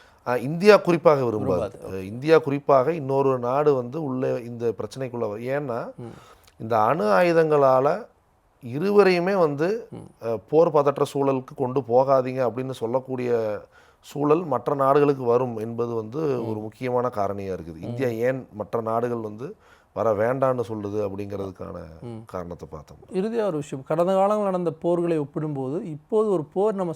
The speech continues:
Speaker 2: சந்திக்கிறோம்னா எந்த அளவுக்கு அந்த ஜியோ பாலிட்டிக்ஸ் மாறி இருக்கு, இந்தியாவும் பாகிஸ்தான் மக்களும் எந்த அளவுக்கு அதுல வந்து மிக முக்கியமான சிக்கலை எதிர்கொள்வார்கள்?
Speaker 1: இது ஒரு முக்கியமான கேள்வி.
Speaker 2: ம்.
Speaker 1: ஆம், அ, நிச்சயமாக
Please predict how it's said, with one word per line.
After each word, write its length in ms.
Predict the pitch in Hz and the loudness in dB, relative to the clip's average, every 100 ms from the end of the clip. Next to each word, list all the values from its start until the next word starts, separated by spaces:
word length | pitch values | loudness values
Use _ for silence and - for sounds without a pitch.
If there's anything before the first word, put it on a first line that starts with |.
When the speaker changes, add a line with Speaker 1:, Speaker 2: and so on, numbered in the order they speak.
| 160 | -6
Speaker 2:
சந்திக்கிறோம்னா 500 | 151 156 147 131 185 - _ _ | -6 -6 -6 -8 -12 -16 _ _
எந்த 320 | 135 190 240 | -2 -2 2
அளவுக்கு 320 | 240 247 214 | 2 2 0
அந்த 320 | 220 180 147 123 | -4 -2 -4 -4
ஜியோ 360 | 131 151 180 165 | -4 -2 -2 0
பாலிட்டிக்ஸ் 380 | 156 139 139 - | -2 -4 -10 -12
மாறி 360 | 131 127 170 | -10 -6 -4
இருக்கு, 360 | 160 120 113 160 - _ _ _ _ - 208 | -4 -6 -10 -12 -14 _ _ _ _ -18 -6
இந்தியாவும் 800 | 175 220 247 233 220 220 247 226 | -4 0 4 6 6 4 0 2
பாகிஸ்தான் 520 | 202 185 196 214 180 | 2 2 -4 -2 -2
மக்களும் 360 | 156 147 220 | -2 -4 -4
எந்த 120 | 185 175 | -2 -2
அளவுக்கு 240 | 175 170 | -2 -4
அதுல 200 | 151 143 | -4 -4
வந்து 280 | 139 147 151 | -6 -6 -8
மிக 180 | 139 135 | -8 -12
முக்கியமான 440 | 127 - 165 151 | -14 -10 -8 -8
சிக்கலை 320 | 147 135 131 | -10 -10 -8
எதிர்கொள்வார்கள்? 600 | 127 120 110 110 - - _ _ _ _ _ | -6 -8 -10 -12 -14 -20 _ _ _ _ _
Speaker 1:
இது 160 | 117 131 | 0 2
ஒரு 100 | 123 | 2
முக்கியமான 460 | 123 151 143 131 | 0 0 0 0
கேள்வி. 360 | 107 101 92 120 | -2 -6 -8 -10
Speaker 2:
ம். 280 | 180 64 - - _ | -12 -16 -18 -20 _
Speaker 1:
ஆம், 560 | - 107 104 104 101 107 - | -4 -2 0 0 -2 -6 -10
அ, 140 | 104 101 | -6 -6
நிச்சயமாக 1000 | 113 - 185 180 165 147 147 175 196 | -6 -4 -2 4 6 6 6 4 0